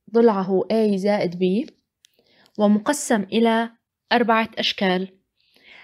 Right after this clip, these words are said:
الشكل الأول مربع طول ضلعه A، الشكل الثاني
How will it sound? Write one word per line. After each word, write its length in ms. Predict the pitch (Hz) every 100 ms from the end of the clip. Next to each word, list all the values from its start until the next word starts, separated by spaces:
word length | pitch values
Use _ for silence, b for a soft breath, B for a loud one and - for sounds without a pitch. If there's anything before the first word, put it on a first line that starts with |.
| b -
الشكل 340 | - 262 277
الأول 440 | 294 - 240 220 208
مربع 480 | 208 208 202 247
طول 240 | 247 226 208
ضلعه 440 | 208 196 190 196
A، 360 | 190 196 254 311 _ _ _ _ _ 220
الشكل 300 | - 254 240
الثاني 760 | - - - 247 208 185